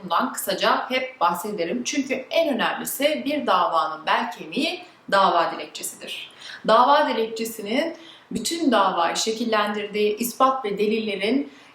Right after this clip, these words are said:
ilerlediği bir konu olduğu için en önemli husus dava dilekçesidir.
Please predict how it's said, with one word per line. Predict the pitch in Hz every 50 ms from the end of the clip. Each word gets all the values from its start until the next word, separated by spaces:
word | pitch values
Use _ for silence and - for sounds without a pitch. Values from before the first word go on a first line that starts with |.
| _
ilerlediği | - 214 214 226 220 226 220 220 226 233 233 277 269 247 190
bir | 175 170 170 - -
konu | 240 240 262 269
olduğu | 240 208 185 175 165 160
için | 165 - - 269 269 - - -
en | 277 277 269 240
önemli | 202 185 170 160 156 - - -
husus | 233 240 240 - 285 302 - - -
dava | 226 214 202 - 185 202 226 240 -
dilekçesidir. | 190 180 165 - - - - - - - - - - - -